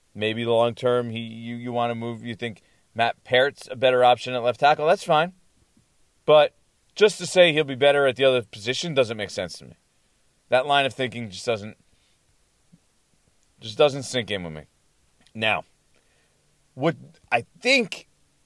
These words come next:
and, and the Giants, and, and they said, they're, you know, Mark Colombo talked to him, interview, on, with a press conference today, which is Wednesday, and I was asking about, you know, does he believe in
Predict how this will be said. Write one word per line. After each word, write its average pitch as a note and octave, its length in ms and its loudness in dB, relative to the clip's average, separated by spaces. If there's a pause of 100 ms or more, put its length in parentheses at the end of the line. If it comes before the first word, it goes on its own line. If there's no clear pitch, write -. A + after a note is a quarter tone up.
and, B2+ 180 2
and A#2+ 300 -2
the A#2 60 -4
Giants, C#3 580 0
and, A#2+ 200 -8
and G#2 240 -8
they G#2+ 100 -2
said, C3 240 0
they're, A#2 140 -4
you A#2 220 -10
know, G2 260 -6 (120)
Mark A#2+ 220 2
Colombo A2 500 0 (480)
talked A#2+ 280 0
to G#2 80 -16
him, G#2+ 380 -6 (840)
interview, G2+ 460 -10
on, G2 240 -8
with F#2+ 160 -8
a F#2 60 -4
press B2 260 2
conference G2 540 -10 (480)
today, A2+ 320 2
which F#2+ 200 -12
is F2+ 80 -16
Wednesday, F#2+ 560 -2 (500)
and G2 160 -6
I G2+ 220 0
was B2 140 0
asking D3+ 320 4
about, F#2 260 -2 (240)
you B2+ 100 -10
know, B2 60 -4
does B2 160 -10
he C3 60 -8
believe E3+ 360 0
in C#3 220 -6